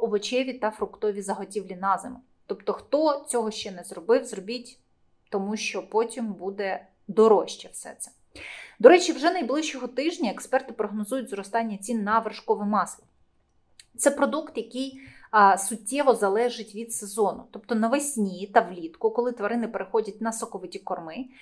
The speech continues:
надої підвищуються і природно зростають і обсяги виробництва молокопродуктів,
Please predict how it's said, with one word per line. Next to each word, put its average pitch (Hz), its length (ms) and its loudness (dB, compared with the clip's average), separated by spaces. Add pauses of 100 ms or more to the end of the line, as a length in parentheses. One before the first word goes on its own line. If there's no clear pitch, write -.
(160)
надої 220 400 6
підвищуються 220 1000 -6
і 320 80 2
природно 285 520 2
зростають 254 640 0
і 233 60 -2
обсяги 233 420 -4
виробництва 202 580 -2
молокопродуктів, 226 1000 -2